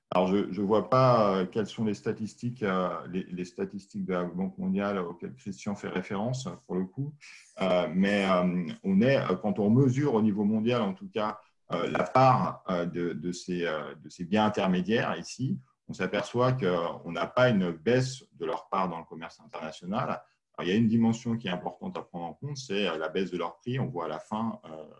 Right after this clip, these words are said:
ici, euh, à partir de deux mille onze, une baisse de la part en valeur, alors que quand on prend en compte, euh, la baisse des prix, on voit qu'il y a une augmentation de la part en volume.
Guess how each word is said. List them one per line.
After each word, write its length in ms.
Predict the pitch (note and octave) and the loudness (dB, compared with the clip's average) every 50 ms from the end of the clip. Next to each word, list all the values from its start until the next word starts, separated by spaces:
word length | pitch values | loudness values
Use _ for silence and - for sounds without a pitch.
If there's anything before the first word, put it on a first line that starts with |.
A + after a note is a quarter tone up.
| _ _ _ _ | _ _ _ _
ici, 360 | - - - - F#2+ F#2 E2+ | -16 -14 -10 -8 -6 -4 -4
euh, 100 | D2 D2 - - _ _ _ _ _ _ _ | -6 -6 -10 -16 _ _ _ _ _ _ _
à 80 | - - | -14 -12
partir 320 | E2 D2+ - - F2 E2 | -12 -12 -10 -10 -10 -8
de 100 | D#2 D#2+ | -8 -8
deux 120 | D#2 F2 F2 | -8 -6 -6
mille 200 | F2+ F2 F2+ G2 | -4 -4 -2 -4
onze, 160 | G2+ F#2+ F2 | -4 -4 -6
une 160 | E2+ D#2 D#2 | -8 -10 -4
baisse 280 | D#2 F#2+ G2 F#2+ F#2 E2+ | -2 -2 -2 -2 -4 -6
de 80 | D#2+ D#2 | -6 -6
la 100 | D2+ D2 | -6 -6
part 260 | - - F2 E2 D#2+ | -6 -6 -6 -4 -4
en 60 | D#2 | -6
valeur, 640 | D2 F2 E2 D#2+ F2+ F#2+ A2 B2+ A#2+ F#2+ - - _ | -6 -6 -4 -2 -2 -2 -2 -2 -4 -6 -8 -10 _
alors 300 | D#2 D#2 D#2+ D#2+ - - _ | -12 -10 -10 -12 -12 -14 _
que 60 | E2 D#2+ | -12 -12
quand 300 | D#2+ D#2+ D#2 D2+ E2 D#2 _ | -10 -10 -12 -14 -18 -20 _
on 120 | E2+ D#2 | -20 -20
prend 180 | _ _ E2 E2 | _ _ -14 -14
en 60 | D#2 | -14
compte, 280 | - - F2+ F2+ - - | -14 -16 -18 -16 -14 -16
euh, 140 | D#2+ D#2 D#2 | -16 -14 -14
la 80 | - | -14
baisse 240 | - - F2+ F2+ D#2 | -12 -8 -8 -8 -8
des 100 | D#2+ D2 | -10 -18
prix, 240 | - _ _ A2+ G#2+ | -20 _ _ -10 -8
on 120 | G#2 E2+ | -8 -8
voit 160 | - E2+ F2 F2 | -10 -10 -12 -12
qu'il 160 | - E2 D#2+ | -12 -16 -14
y 20 | |
a 20 | D#2 | -14
une 80 | D#2+ | -12
augmentation 520 | E2 D2 D2 D#2 D2+ - D#2 - - F#2+ F#2 | -14 -12 -14 -16 -16 -16 -18 -16 -12 -10 -10
de 40 | |
la 80 | F2 D#2 | -10 -10
part 220 | - E2+ D#2 E2 | -10 -10 -10 -10
en 60 | D#2 D2 | -10 -12
volume. 260 | D#2+ D2+ - - | -14 -16 -16 -18